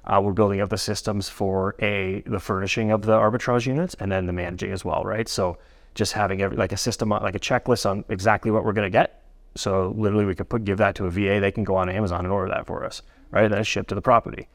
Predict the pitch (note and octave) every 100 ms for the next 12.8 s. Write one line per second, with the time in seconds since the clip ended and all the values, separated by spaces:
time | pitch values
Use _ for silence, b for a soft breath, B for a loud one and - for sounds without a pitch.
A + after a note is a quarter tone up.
0 | b b b F#2 A2+ A2+ G#2+ A2 B2+ B2
1 | A#2+ G2+ G#2 G2 F2 G#2+ G2+ - A#2+ A2+
2 | G2 F2+ G#2+ G2 F2 G#2 F#2 F3+ A3 -
3 | - E3 G#2 G2 G2+ G2 F#2+ F#2+ - G#2
4 | G#2 G2 F2+ F#2 F2+ - F#2+ F2+ - F#2
5 | F#2 F2+ - G#2+ G2 - - b b b
6 | b - G2 G2 G#2 G2 G2 F#2+ F#2+ G2+
7 | - - G2 F#2 F#2 F2 F2 E2+ G#2 -
8 | F2+ G#2+ B2+ G#2 G2+ G2 F#2+ E2+ - G2
9 | A2 G#2+ G2+ A2 A2+ G#2 G2+ F2+ - F2+
10 | A2 G#2+ - G#2 G2 F#2 G2+ G2 F#2 G#2
11 | F#2+ F#2 G2 G#2 G#2 - G#2+ F#2+ - G2
12 | - - A#2+ G#2+ B2 G#2+ G2+ -